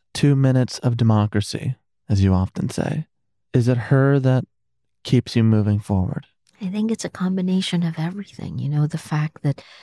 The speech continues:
Speaker 2: until the end she was fighting, but you put that together with the young Rapplers who are standing up. Literally, when President Duterte tried to bully our young reporter in front of,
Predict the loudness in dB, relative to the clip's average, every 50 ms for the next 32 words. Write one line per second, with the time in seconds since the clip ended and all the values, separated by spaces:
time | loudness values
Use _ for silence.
0 | -18 _ -2 0 0 0 0 -2 -2 -2 0 -2 -4 -4 -2 0 0 2 2 0
1 | -2 -2 -4 -4 -2 -2 0 0 0 -2 -4 -4 -6 -4 -4 -2 -2 -2 0 0
2 | 0 0 0 0 -2 -2 -4 -10 -18 -20 -20 -20 -20 _ _ _ -8 -8 -6 -6
3 | -8 -6 -4 -4 -4 -4 -4 -6 -6 -6 -4 -4 -4 -4 -4 -4 -4 -4 -2 -4
4 | -4 -4 -4 -4 -4 -2 -2 0 0 2 2 0 0 -2 -4 -6 -6 -8 -8 -6
5 | -6 -4 -6 -6 -8 -8 -8 -8 -10 -10 -14 _ _ _ _ _ _ _ _ -4
6 | -2 0 0 0 0 -2 -2 -4 -6 -6 _ -6 -4 -2 -2 -4 -4 -6 -8 -8
7 | -6 -6 -6 -4 -4 -4 -4 -4 -4 -4 -6 -6 -8 _ _ _ _ 0 2 2
8 | 2 2 0 0 0 -2 -2 -2 -2 -4 -6 -4 -2 0 0 0 -2 -4 -4 -4
9 | -2 -2 0 0 0 -2 -2 -2 -2 -4 -6 -4 -4 -4 -4 -4 -4 -6 -8 -8
10 | -8 -6 -4 -2 -2 -2 -4 -4 -6 -6 -4 -2 -2 -2 0 0 -2 -2 -2 -4
11 | -6 -8 _ _ -20 -20 -20 _ _ -2 0 2 2 2 2 2 2 0 -2 -4
12 | _ -4 -2 0 0 0 -2 -4 -4 -4 -2 0 0 0 0 -2 -2 -2 -2 -2
13 | -2 -2 -2 -2 -2 -4 -8